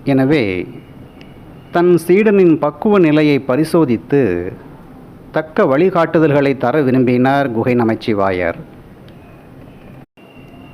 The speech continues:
ஒரு நாள் குரு குகை நமச்சிவாயர் சீடனான நமச்சிவாய மூர்த்தியை அழைத்து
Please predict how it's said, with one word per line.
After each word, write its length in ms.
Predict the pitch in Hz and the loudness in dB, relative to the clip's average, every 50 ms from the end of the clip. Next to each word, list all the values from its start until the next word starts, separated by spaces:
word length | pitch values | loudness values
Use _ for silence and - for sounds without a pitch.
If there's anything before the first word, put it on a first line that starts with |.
| - - - - - - - - | -20 -20 -20 -20 -20 -20 -8 -4
ஒரு 200 | 151 143 139 139 | -2 0 2 2
நாள் 400 | 135 143 156 143 104 101 95 90 - 98 104 - - - - - - - - - - - - 139 | 2 2 2 0 0 -2 -4 -6 -8 -8 -12 -14 -18 -20 -20 -20 -20 -20 -20 -20 -10 -8 -6 -2
குரு 280 | 135 170 196 214 214 180 | 0 2 4 4 4 4
குகை 280 | 147 147 - 180 190 | 2 2 2 2 2
நமச்சிவாயர் 1080 | 190 160 139 143 147 131 - - 143 127 120 117 117 117 123 135 147 151 - - - - - - - - - | 2 2 2 2 0 -2 -2 -2 0 0 2 2 2 2 2 0 0 -2 -2 -8 -12 -16 -20 -20 -20 -6 0
சீடனான 500 | 156 165 180 170 170 156 147 139 131 127 | 0 2 2 2 2 2 2 2 2 2
நமச்சிவாய 760 | 120 117 127 160 170 - - 180 170 160 147 135 131 131 123 | 2 2 2 0 -2 0 0 2 2 4 4 2 2 2 0
மூர்த்தியை 540 | 113 110 120 123 123 - 139 123 120 117 110 | 0 0 0 0 -2 -2 -2 0 0 0 0
அழைத்து 460 | 101 104 110 123 117 - - 139 135 | 0 0 0 -2 -2 -2 -2 -2 0